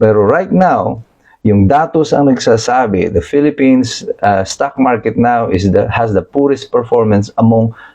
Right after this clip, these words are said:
Southeast Asian nations. Pang-, panghuli talaga tayo. The volume of trading is way, way down, uh, doon sa mga nangunguna sa atin, kagaya ng Singapore, Vietnam. Would you imagine Vietnam stock market has beaten us?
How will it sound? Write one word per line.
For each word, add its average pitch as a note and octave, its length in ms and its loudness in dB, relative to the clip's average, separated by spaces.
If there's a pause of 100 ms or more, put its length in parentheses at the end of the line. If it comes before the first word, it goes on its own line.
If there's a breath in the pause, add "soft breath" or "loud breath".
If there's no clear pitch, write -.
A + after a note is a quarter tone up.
Southeast A#2+ 720 -2
Asian G#2 420 0
nations. - 560 -2 (220)
Pang-, G2+ 320 -2
panghuli A#2 500 0
talaga A2+ 460 0
tayo. G#2 240 -2 (320 soft breath)
The A2 100 2
volume B2 640 2
of G#2+ 160 -4
trading A#2 480 2
is - 240 -8
way, A#2+ 480 4
way G2 240 2
down, G#2 480 0 (480 loud breath)
uh, G#2 320 0
doon A2 400 0
sa - 80 -2
mga G2+ 320 2
nangunguna G2+ 500 4
sa G#2+ 300 0
atin, F2 240 -2
kagaya F#2 340 0
ng F#2+ 140 0
Singapore, - 680 0
Vietnam. B2+ 680 0
Would G#2 80 0
you B2+ 100 0
imagine A2+ 460 2
Vietnam A#2 560 0
stock A#2+ 340 -10
market G#2+ 460 -2
has G2 160 -2
beaten G#2 480 -2
us? - 240 -14